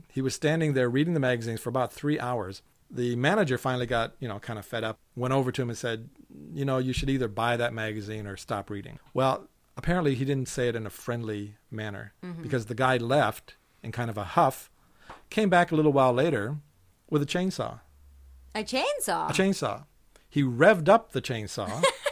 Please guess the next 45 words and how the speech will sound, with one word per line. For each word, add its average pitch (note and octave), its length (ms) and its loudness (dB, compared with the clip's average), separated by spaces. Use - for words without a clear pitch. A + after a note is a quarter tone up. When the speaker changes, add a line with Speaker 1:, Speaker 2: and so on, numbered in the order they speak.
Speaker 2:
<laughs> - 360 -20
Speaker 1:
and C#3 160 0
said, D3+ 300 6
"I'm B3+ 160 10
gonna E3+ 160 6
cut - 300 8
you C4 80 10
to C4+ 80 8
pieces," D#3 520 4
in - 100 -4
Speaker 2:
No. A2 60 0
Speaker 1:
Japanese. A#2 460 -2
How C#3 120 -6
do C#3 40 0
you B2+ 40 -2
say C3+ 140 -6
that B2 120 -2
in A2 60 -10
Japanese? A2+ 400 -10
Speaker 2:
Oh, D#3+ 60 -14
I D3 180 -10
don't D3+ 140 -14
know. - 100 -12
Speaker 1:
<laughs> - 120 -6
Speaker 2:
I, A#3 240 0
I'm B3+ 100 0
not B3 180 -2
a G3 60 -6
chainsaw F#3 520 -10
massacre D#3+ 540 -16
person, D3+ 460 -8
so. D3 280 -14
Speaker 1:
So, D3 360 8
um, B2+ 440 4
yeah, D#3 100 4
that C#3+ 100 2
kind F#3 160 0
of B2+ 60 -4
freaked C3 200 -4
everybody G#2 380 -4
out. F#2 200 -12
Speaker 2:
It G3+ 120 -12
would. D#3+ 300 -12
Speaker 1:
Yeah, A#2+ 260 -4
Speaker 2:
Mm-hmm. F3 180 -14